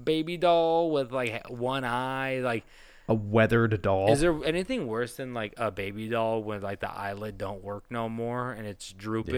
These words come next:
Speaker 2: Yeah.
Speaker 1: You know?
Speaker 2: Yeah, that's pretty bad.
Speaker 1: Scary. So Santana's family and acquaintances never knew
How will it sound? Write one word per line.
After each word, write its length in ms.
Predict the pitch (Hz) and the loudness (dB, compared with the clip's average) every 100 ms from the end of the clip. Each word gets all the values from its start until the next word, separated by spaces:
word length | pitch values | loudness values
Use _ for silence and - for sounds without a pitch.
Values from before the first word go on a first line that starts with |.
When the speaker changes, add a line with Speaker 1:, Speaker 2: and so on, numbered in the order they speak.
| 131 | -2
Speaker 2:
Yeah. 200 | 85 85 - - - | -4 -8 -12 -18 -14
Speaker 1:
You 140 | 104 | -10
know? 300 | 107 117 139 151 | -6 -4 -4 -6
Speaker 2:
Yeah, 80 | - | -8
that's 140 | - | -6
pretty 180 | - - | -6 -6
bad. 280 | - - 85 | -6 -6 -6
Speaker 1:
Scary. 540 | - 110 113 78 76 - - - - | -4 -4 -4 -6 -14 -20 -20 -20 -8
So 180 | - 156 | 2 2
Santana's 640 | - 160 135 165 196 190 | 2 -2 -2 -2 -2 -2
family 440 | - 131 123 127 | 0 0 -2 -4
and 120 | 120 135 | -4 -6
acquaintances 680 | - 123 120 113 120 107 110 | -4 -6 -6 -8 -6 -8 -10
never 400 | 110 113 139 175 | -6 -4 -2 -2
knew 480 | 147 131 123 123 | -2 -2 -2 -4